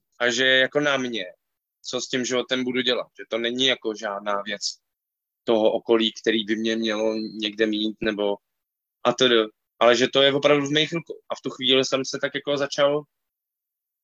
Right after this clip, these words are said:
o to víc zajímat, víc zajímat. A samozřejmě ta cesta byla dlouhá, bylo na ní strašně moc, eh, ura-, jako pádů, že jo. Takhle jsem k němu pak přišel po druhé, že mi vlastně vyprchal ten stav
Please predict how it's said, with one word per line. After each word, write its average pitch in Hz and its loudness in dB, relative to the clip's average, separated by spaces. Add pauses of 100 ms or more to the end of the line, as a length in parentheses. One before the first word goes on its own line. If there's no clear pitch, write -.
o 117 -2
to 120 -4
víc 107 -4
zajímat, 190 0
víc 131 -14
zajímat. 156 0 (340)
A - -20
samozřejmě 135 -2
ta 135 -2
cesta 131 -8
byla 127 0
dlouhá, 131 2
bylo 120 -8
na 120 -10
ní 123 -12
strašně 123 -8
moc, 123 -2
eh, 117 0
ura-, 117 -4
jako 113 -4
pádů, 110 2
že 107 -4
jo. 104 -6 (1400)
Takhle 120 0
jsem 131 2
k - -18
němu 127 0
pak 131 0
přišel 135 0
po 123 -4
druhé, 156 0 (340)
že 143 -6
mi 143 -4
vlastně 143 -4
vyprchal 147 0
ten 151 -4
stav 151 -2